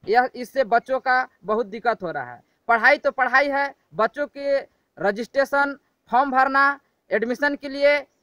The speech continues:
ये सभी तो वन-, अभी तक सरकार की तरफ से रोकी नहीं गई है। और बच्चों को, बहुत सारे ऐसे बच्चे हैं कि अपना मैट्रिक पास करके, इंटर पास करके और नहीं इ-, इस रो-, रोड से पार नहीं हो पा रहे हैं, जिसके कारण वह, ए, ए,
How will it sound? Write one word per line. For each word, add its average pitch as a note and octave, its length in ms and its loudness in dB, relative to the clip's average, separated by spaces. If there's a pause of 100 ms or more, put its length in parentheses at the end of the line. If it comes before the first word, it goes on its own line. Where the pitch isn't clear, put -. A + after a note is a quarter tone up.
(180)
ये B3 120 2
सभी C#4 240 -2
तो C#4+ 220 2
वन-, A3 380 -4
अभी A#3 220 2
तक C#4+ 340 -2 (220)
सरकार B3 380 0
की C4 80 -8
तरफ C4+ 240 -4
से C4 100 -4
रोकी A#3+ 300 -4
नहीं C#4 220 -2
गई C#4+ 260 0
है। C#4 280 -8 (200)
और A3 140 2
बच्चों A#3 360 0
को, C#4 380 0 (140)
बहुत A#3+ 240 0
सारे C#4 200 2
ऐसे C4 220 -2
बच्चे B3+ 280 -4
हैं B3 140 -4
कि C4 260 -12
अपना A#3 400 -4
मैट्रिक A#3+ 400 -2
पास A#3 200 -2
करके, A#3+ 240 -8
इंटर A#3 220 -6
पास A3+ 280 -4
करके A#3 420 -8 (260)
और F#3 160 0
नहीं A3 300 -6
इ-, G#3+ 340 -16
इस A#3+ 200 -12
रो-, A3 260 -6 (200)
रोड G#3+ 300 -4
से A#3+ 120 -8
पार A3 280 -4
नहीं A#3 220 -6
हो A#3 100 -4
पा A3+ 180 0
रहे G#3+ 100 -2
हैं, A3 200 -6 (200)
जिसके G#3 280 -8
कारण A3+ 300 -2
वह, G#3+ 260 -4 (380)
ए, G#3 360 -4
ए, G#3 100 -6